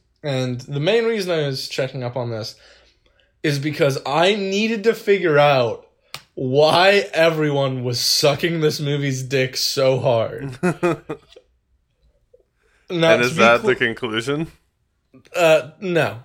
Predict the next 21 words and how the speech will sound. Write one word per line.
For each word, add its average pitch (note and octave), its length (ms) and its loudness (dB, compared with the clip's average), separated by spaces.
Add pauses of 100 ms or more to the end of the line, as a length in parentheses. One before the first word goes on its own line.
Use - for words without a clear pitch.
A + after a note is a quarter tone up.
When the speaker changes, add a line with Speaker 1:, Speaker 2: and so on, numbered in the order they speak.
Speaker 1:
That's, D#3 380 0
uh, D3+ 160 2
that's D3+ 360 0
where D#3 180 2
I C#3 120 4
got C3 280 -2
some C3+ 120 -6
of B2 80 -6
this B2 160 -4
information A#2+ 520 -6
about, A2+ 200 -2
like, A2+ 160 -8
the A#2+ 140 -8
actors A2 480 -8
and A#2 100 -12
everything. A#2+ 480 -14 (240)
Speaker 2:
Okay. F#3+ 200 -4
Speaker 1:
Uh, C#3+ 340 2 (500)
to G#3 180 -2
be A3+ 140 0
clear, D#3+ 580 2